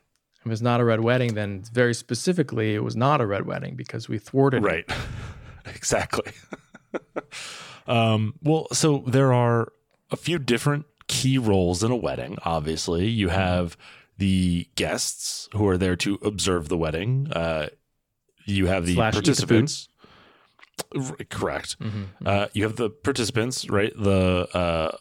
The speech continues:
Speaker 2: like, the wedding party, the attendants, like, everybody who makes the, um, makes the wedding go, as well as the officiant or, or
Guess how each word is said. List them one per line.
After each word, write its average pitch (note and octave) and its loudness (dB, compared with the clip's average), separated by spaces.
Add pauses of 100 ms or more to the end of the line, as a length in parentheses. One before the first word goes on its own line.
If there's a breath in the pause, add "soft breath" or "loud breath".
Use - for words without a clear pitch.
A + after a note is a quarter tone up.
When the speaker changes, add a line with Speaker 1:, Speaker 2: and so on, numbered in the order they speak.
(240)
Speaker 2:
like, E2 -4
the F2 0
wedding G2 2
party, A2+ 4
the E2+ 2
attendants, A2 2
like, E2+ 0
everybody F#2 2
who F2+ 0
makes F#2 -2
the, E2+ 2
um, D#2+ -2 (400 loud breath)
makes G#2 0
the G2+ 0
wedding F2 2
go, G#2 4
as E2 -2
well E2+ 2
as D#2+ 0
the E2+ 2
officiant F#2+ 0
or, E2+ 2
or D#2+ -2